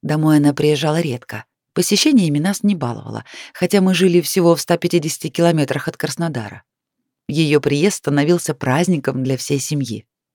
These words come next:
Мама пекла любимый рыбный пирог Алены, папа во дворе разводил в мангале огонь и колдовал над шашлыками.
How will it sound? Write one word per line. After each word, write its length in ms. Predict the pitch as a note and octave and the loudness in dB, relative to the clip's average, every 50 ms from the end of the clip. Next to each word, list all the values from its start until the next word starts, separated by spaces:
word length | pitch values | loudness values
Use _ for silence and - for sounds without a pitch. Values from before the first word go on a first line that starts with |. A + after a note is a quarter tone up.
| _ _ _ | _ _ _
Мама 320 | - E3+ D#3 D#3 D#3 D3+ C#3 | 0 2 2 2 2 0 0
пекла 360 | - C#3+ C3+ - C#3+ C3+ C3 | -2 -2 0 0 0 2 2
любимый 420 | B2+ C3+ B2 C3+ C#3 C3 C3 B2 | 2 0 0 0 2 4 4 4
рыбный 340 | B2 C3 B2 A#2 A#2+ A#2+ A#2+ | 4 2 2 2 0 -2 -2
пирог 360 | A#2+ B2 A#2 B2+ E3 E3+ - | -4 -6 -4 -4 -4 -2 -2
Алены, 420 | D3+ C3 B2 A#2+ G#2+ A2 A#2+ A#2+ _ _ - - - - _ _ | -4 -2 -2 -2 -4 -6 -8 -10 _ _ -16 -16 -16 -16 _ _
папа 240 | - D4 D4 - D#3+ | 0 0 2 0 0
во 120 | B2+ C#3+ | 0 0
дворе 320 | C3 B2 C#3 C3+ C#3 C3+ | 2 2 2 4 4 4
разводил 460 | B2+ C3 B2+ C3 C3 C3 B2+ C#3 C3 C3 | 4 4 2 2 2 4 4 2 2 2
в 60 | C3 | 2
мангале 500 | C3+ C3 B2+ C3 B2 B2 A#2+ A#2+ A#2 A#2 | 2 4 4 4 2 2 2 2 0 0
огонь 420 | A#2 A#2 A#2+ C3 F3+ A3 A3 G3+ - | -2 -2 0 2 4 4 4 4 2
и 180 | - B2 B2 A#2+ | -2 -4 -4 -4
колдовал 500 | A#2 - C3 B2 A#2+ B2 B2 C3+ D#3+ D#3+ | 0 0 0 2 2 2 2 2 0 -2
над 180 | C#3+ C3 B2+ - | -2 -4 -4 -4
шашлыками. 680 | - D3+ C#3+ - E3 E3+ - - B2 A2 A2 G#2 G2 | -4 -4 -2 -2 -2 -2 -2 -6 -10 -10 -10 -12 -14